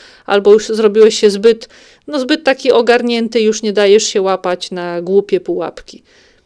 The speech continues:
Może być też tak, że ten narcyz będzie bardzo cię testować.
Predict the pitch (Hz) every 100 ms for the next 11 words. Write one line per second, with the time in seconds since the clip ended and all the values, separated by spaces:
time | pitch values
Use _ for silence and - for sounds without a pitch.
0 | _ _ - 208 269 269 247 254 - 240
1 | - 240 214 220 220 214 220 220 220 208
2 | 202 202 214 - 196 226 240 220 220 214
3 | 214 190 - - 160 143 - -